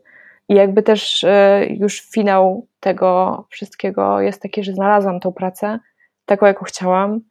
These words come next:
w firmie, w której chciałam pracować, więc, e, te wszystkie perturbacje z początku roku de facto wyszły mi na dobre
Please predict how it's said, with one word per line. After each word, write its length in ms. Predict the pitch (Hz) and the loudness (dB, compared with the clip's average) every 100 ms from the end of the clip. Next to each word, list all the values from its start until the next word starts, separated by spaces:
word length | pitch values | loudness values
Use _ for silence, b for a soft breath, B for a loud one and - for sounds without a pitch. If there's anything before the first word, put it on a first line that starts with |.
| _ _ _ | _ _ _
w 100 | _ - | _ -2
firmie, 240 | 214 196 | 0 2
w 40 | 190 | -2
której 260 | 202 180 | 0 0
chciałam 320 | 190 202 196 | 0 -4 -4
pracować, 720 | 202 208 - 208 226 240 - _ _ _ _ _ _ _ _ - | -2 -6 -4 -4 -4 -8 -18 _ _ _ _ _ _ _ _ -2
więc, 440 | 190 185 185 - - | 2 2 -2 -8 -2
e, 540 | 190 185 190 185 - _ _ | 0 2 0 -2 -4 _ _
te 120 | - | -10
wszystkie 400 | - 208 - 214 | -8 -8 -4 -4
perturbacje 840 | 208 202 - 196 202 208 - 196 | -2 -4 -2 0 2 0 2 2
z 60 | 196 | 2
początku 500 | - - 202 208 - | -4 -4 -4 -4 -4
roku 580 | 202 196 196 196 202 - _ _ _ _ - | -4 -2 0 0 0 -6 _ _ _ _ -6
de 160 | 190 | -4
facto 360 | 185 196 - 196 | -2 -2 -2 -8
wyszły 280 | 185 - 185 | -8 -8 -6
mi 80 | 180 | -4
na 120 | 180 | 0
dobre 420 | 180 165 165 | 0 0 -2